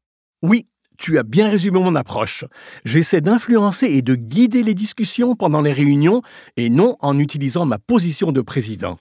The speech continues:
En d'autres mots, avoir de l'impact et influencer par l'authenticité.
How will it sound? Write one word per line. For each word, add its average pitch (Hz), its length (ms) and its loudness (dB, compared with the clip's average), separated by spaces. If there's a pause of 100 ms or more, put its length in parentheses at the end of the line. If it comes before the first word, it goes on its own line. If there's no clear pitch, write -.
(500)
En 175 80 2
d'autres 208 320 2
mots, 180 240 2 (180)
avoir 151 280 0
de 147 80 0
l'impact 180 640 -2
et 131 100 0
influencer 147 640 0
par 107 260 -4
l'authenticité. 160 1160 -2